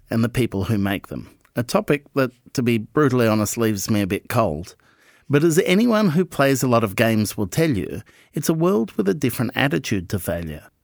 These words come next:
Die, respawn, play again.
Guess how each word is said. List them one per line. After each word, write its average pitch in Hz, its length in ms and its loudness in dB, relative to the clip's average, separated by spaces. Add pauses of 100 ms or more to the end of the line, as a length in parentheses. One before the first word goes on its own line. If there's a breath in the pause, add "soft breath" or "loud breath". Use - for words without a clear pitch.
(500)
Die, 139 460 0 (240)
respawn, 113 760 0 (200)
play 107 320 0
again. 101 380 -4